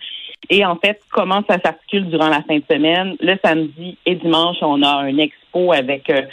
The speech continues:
euh, une expo, un marché avec plus de cinquante, euh, euh, artistes et, euh, organisations qui seront là pour présenter ce qu'ils font. On a une section atelier. Euh, en journée,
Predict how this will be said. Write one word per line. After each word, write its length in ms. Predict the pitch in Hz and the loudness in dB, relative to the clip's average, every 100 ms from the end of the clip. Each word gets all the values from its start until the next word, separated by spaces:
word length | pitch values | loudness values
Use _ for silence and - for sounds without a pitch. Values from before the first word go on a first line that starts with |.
| - - - | -14 -16 -4
euh, 160 | 151 143 | 0 2
une 80 | 160 | 2
expo, 400 | 175 - 220 214 | 0 0 0 0
un 80 | 180 | 0
marché 420 | 185 170 - 208 | 0 -2 -2 0
avec 240 | 175 151 143 | 2 0 -2
plus 120 | 185 | -8
de 60 | 180 | -2
cinquante, 520 | 185 170 180 185 196 - | 0 2 0 0 -2 0
euh, 60 | |
euh, 600 | 147 143 143 143 - 139 131 | 2 2 2 0 0 0 0
artistes 540 | 160 170 - 190 202 - - | -2 -2 -6 -2 -2 -2 0
et, 200 | 143 143 | 2 2
euh, 120 | 139 | 2
organisations 800 | 156 160 170 156 151 147 185 190 | -2 0 0 2 0 0 -4 -6
qui 80 | - | 0
seront 220 | 160 151 | 2 4
là 160 | 147 165 | 4 2
pour 160 | 165 165 | 0 -2
présenter 480 | 170 151 143 180 180 | -2 0 0 -2 -4
ce 80 | |
qu'ils 160 | - 151 151 | -4 -2 0
font. 240 | 160 208 247 _ _ _ _ - | 0 -2 -8 _ _ _ _ 0
On 120 | 160 | 4
a 80 | 151 | 4
une 100 | 156 | 2
section 380 | 165 160 - 165 156 | 0 -2 -2 -2 -2
atelier. 680 | 165 165 165 165 202 226 233 - - - - | -2 0 0 0 0 0 -2 -12 -16 -4 0
Euh, 100 | 147 | 2
en 120 | 160 165 | 2 2
journée, 340 | 165 175 185 | 2 2 0